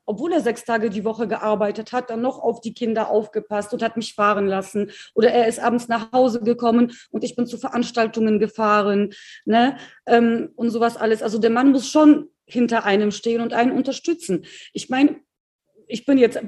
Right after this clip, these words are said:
ehrlich, es war schon eine Umstellung, weil vorher hat er ja auch viel gearbeitet.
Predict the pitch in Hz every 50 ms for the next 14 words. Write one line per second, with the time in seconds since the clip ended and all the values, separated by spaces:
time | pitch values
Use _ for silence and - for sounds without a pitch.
0 | - - 208 208 185 185 202 220 285 349 - - 285 - - 190 202 285 302 -
1 | 320 285 254 247 240 - 202 208 196 - - 220 226 254 311 320 302 220 233 233
2 | 233 226 226 220 - 247 247 247 240 220 190 220 220 220 208 214 - 220 214 -
3 | - 254 240 208 208 185 - 160 170 175 170 175 175 185 180 - 302 381 - -